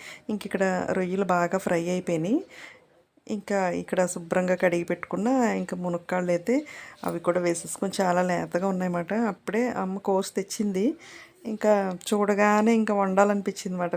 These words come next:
లేదంటే నేను రొయ్యలు ఫ్రై చేసి, ఆ, రసం పెడదామని అనుకున్నాను. నాకు రొయ్యలు, కోడిగుడ్లు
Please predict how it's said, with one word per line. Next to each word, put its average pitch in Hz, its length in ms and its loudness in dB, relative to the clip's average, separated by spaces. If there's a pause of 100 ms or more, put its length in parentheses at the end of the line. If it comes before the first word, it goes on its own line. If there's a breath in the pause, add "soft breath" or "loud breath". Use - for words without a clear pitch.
లేదంటే 208 460 0
నేను 202 220 2 (220)
రొయ్యలు 180 340 0
ఫ్రై 185 160 4 (160)
చేసి, 208 300 2 (600 loud breath)
ఆ, - 80 -2 (240)
రసం 226 320 4
పెడదామని 202 500 6
అనుకున్నాను. 180 520 -2 (680 loud breath)
నాకు 226 240 0 (180)
రొయ్యలు, 202 340 4 (100)
కోడిగుడ్లు 208 500 2